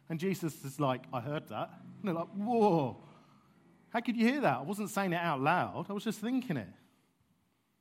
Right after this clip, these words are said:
But you see, the scribes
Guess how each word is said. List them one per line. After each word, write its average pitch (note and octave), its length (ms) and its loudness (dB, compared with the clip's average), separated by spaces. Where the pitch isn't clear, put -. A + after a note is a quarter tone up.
But C#3+ 100 -4
you D3 120 -2
see, D#3 340 -2
the C#3+ 80 -4
scribes E3+ 600 -6